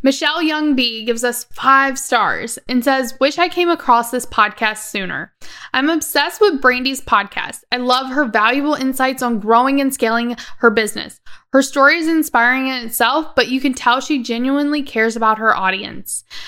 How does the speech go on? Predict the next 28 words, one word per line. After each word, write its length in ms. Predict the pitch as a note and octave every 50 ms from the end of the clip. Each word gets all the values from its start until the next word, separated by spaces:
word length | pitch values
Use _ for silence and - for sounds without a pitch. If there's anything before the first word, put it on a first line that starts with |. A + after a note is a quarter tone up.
| - - _
Michelle 680 | - B3 B3+ - - C#4+ C4+ D4 D#4+ E4+ F4 D#4+ C4+ B3+ -
Ball 640 | - - - B3+ B3 A#3+ G#3+ G#3 G#3 A3 A3+ - - -
from 160 | - B3 B3+
the 80 | C4 C4
podcast 760 | B3 C4+ C#4 C4 C4 B3 A#3 - C4+ A#3 A3 A3+ A#3 A#3 -
that 280 | - A#3+ A#3 A3+ G#3 A3+
she 240 | - - C4 B3+
is 160 | C4 B3+ A#3 A#3
genuine, 560 | - B3+ B3 A#3 A3 G#3+ G#3 G3 G3 G#3 - - - - _ _ - -
kind-hearted, 760 | - - B3 C4 C#4+ D#4 D#4 C#4+ C#4 C4+ C4 C4+ C4+ B3+ - -
honest, 500 | - G#3+ A3 A3 A3 G#3+ G#3+ - - -
truly 420 | - - - C4+ D4 D4+ D#4+ D#4+
means 320 | D#4 C#4+ C#4 C4+ C4+ C4 B3
everything 600 | - - A3+ A3 A3+ A#3 A#3+ A#3 - B3+ B3 B3+
she 160 | - - B3+
shares 440 | A#3+ - A#3 G#3+ G3+ G3+ G#3 G#3 -
from 220 | - A#3 G#3+ G#3+
business 380 | G3 A3 G#3+ A3 B3 B3+ B3+ B3+
tips 260 | - - B3 B3 -
to 100 | - A#3
personal 500 | - - - G3 G3 - - A3+ A3 G#3+
growth. 340 | G3+ - E3+ E3 - - - - - - - - - -
I 60 | - A3+
just 300 | G3 - C4 C#4+ - -
came 160 | E4+ F4 E4+
across 360 | F4 E4+ - - C#4 C4+ C4+
her 100 | C#4 C#4
podcast 600 | C4+ - - G#3+ G#3+ G#3+ - A3+ G#3+ G#3+ - -